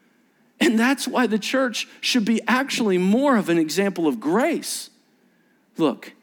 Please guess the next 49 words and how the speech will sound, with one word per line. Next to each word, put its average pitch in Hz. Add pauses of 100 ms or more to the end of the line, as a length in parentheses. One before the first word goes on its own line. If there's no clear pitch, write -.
(100)
yes, 143
is 135
there 170
hypocrisy 175
in 180
the 156
church? 180
Yeah, 214
sure 320
there -
is. - (760)
In 190
everything. 226 (180)
I -
can 320
turn -
on 202
my 160
T 151
V. 226
You 139
don't 269
need 240
to 170
go 151
to 120
church 120
to 120
see 120
hypocrisy. 104 (1900)
But -
there 226
are 220
just 240
some 190
people, 277
we 170
make 220
mistakes. - (680)
It's 202
when 269
we 208
claim 277
to 208
be 123
perfect - (380)
that 147
we 131
really 135